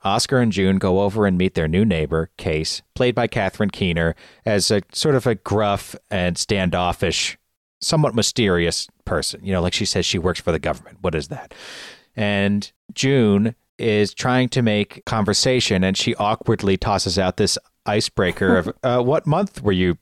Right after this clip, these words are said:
Speaker 1: born in?" And she says, "Uh, May for me." And I was so amused by the fact that her name is June, and she was born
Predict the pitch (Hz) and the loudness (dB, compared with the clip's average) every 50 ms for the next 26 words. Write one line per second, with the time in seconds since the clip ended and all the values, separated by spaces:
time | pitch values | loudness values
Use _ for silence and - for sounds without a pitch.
0 | _ - 110 107 101 92 87 85 82 76 69 76 - _ _ - - 104 - 117 | _ 0 0 2 2 2 0 0 -2 -2 -4 -8 -12 _ _ -8 -8 -6 -4 -4
1 | 104 - - 110 104 104 98 - - _ - - - _ _ _ _ _ _ - | -4 0 2 2 2 2 0 -2 -8 _ -18 -20 -20 _ _ _ _ _ _ -6
2 | 113 110 113 117 113 98 82 82 - - - 90 87 113 127 107 82 78 76 76 | -4 -2 0 0 0 0 -2 -4 -6 -2 -2 0 2 2 2 0 0 -2 -4 -6
3 | _ _ _ _ _ _ _ _ _ _ _ _ _ _ _ _ _ _ _ _ | _ _ _ _ _ _ _ _ _ _ _ _ _ _ _ _ _ _ _ _
4 | - 117 110 110 107 107 107 - - - 127 123 127 131 127 - 175 180 190 180 | -2 0 2 2 4 2 2 0 -2 -2 0 2 2 2 2 2 2 2 2 2
5 | 156 160 165 160 143 127 - - 131 113 113 - - 127 113 110 110 - - - | 2 4 4 4 2 0 0 0 0 2 2 0 0 0 0 0 -2 -4 -6 -6
6 | 95 104 98 101 - - - 104 117 113 117 120 135 143 165 165 156 147 117 113 | -2 0 0 0 -2 -4 -4 -2 0 0 2 2 2 2 2 2 2 2 0 -2
7 | 98 101 107 104 - - 151 165 156 123 98 87 85 87 104 120 120 _ _ _ | -2 -2 -6 -4 -2 0 2 2 2 4 4 4 4 4 4 4 2 _ _ _
8 | _ _ _ _ _ _ _ _ _ _ _ - 120 117 117 - - 147 139 131 | _ _ _ _ _ _ _ _ _ _ _ -2 0 0 0 0 0 0 0 0
9 | 135 123 - - - 135 147 151 143 139 135 131 127 - | 0 -2 -2 0 0 2 4 4 4 4 4 2 0 -2